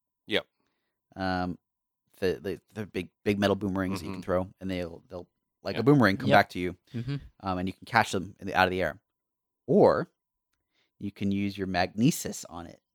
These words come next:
Speaker 1: Whoa.
Speaker 2: while it's in the air, and it'll continue to spin, and then you can use it as a,
Speaker 1: Oh my
Speaker 2: basically
Speaker 1: God.
Speaker 2: like a buzzsaw
Speaker 1: Oh my God.
Speaker 2: to fight enemies.
Speaker 1: That's insane.
Speaker 2: <laughs> Isn't that cool?
Speaker 1: That is cool.
Speaker 2: <laughs>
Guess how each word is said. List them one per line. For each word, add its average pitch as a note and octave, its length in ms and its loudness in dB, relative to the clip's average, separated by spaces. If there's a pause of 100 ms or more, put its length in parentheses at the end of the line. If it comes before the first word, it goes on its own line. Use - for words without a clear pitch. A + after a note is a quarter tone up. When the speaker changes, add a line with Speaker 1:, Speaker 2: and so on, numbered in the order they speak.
(240)
Speaker 1:
Whoa. F#2+ 380 0
Speaker 2:
while F2+ 200 0
it's - 140 -8
in F#2+ 80 -6
the D#2+ 140 -6
air, E2 340 -6 (220)
and G2+ 120 -8
it'll G#2 140 -6
continue A2+ 480 -6
to - 140 -14
spin, A#2 540 -6 (760)
and G2 160 -6
then G2 140 0
you G#2 100 0
can G2 220 -10
use G#2+ 240 -4
it G#2 180 -4
as G2 140 -8
a, F#2 340 -8 (300)
Speaker 1:
Oh B2+ 80 -6
my B2+ 80 0
Speaker 2:
basically A2 400 2
Speaker 1:
God. G#2 60 4
Speaker 2:
like G2+ 180 2
a G2 40 2
buzzsaw G#2+ 720 4
Speaker 1:
Oh C#3 60 6
my A2+ 240 -6
God. A2 400 -6
Speaker 2:
to A#2 80 -2
fight G#2+ 360 4
enemies. B2+ 680 -4 (160)
Speaker 1:
That's A#2 160 -20
insane. A2+ 500 -14 (180)
Speaker 2:
<laughs> - 420 6
Isn't C#4 880 0
that A#3+ 200 2
cool? A#3 440 0
Speaker 1:
That B2+ 140 -8
is A#2+ 240 -12
cool. G2 200 -10
Speaker 2:
<laughs> C3+ 100 4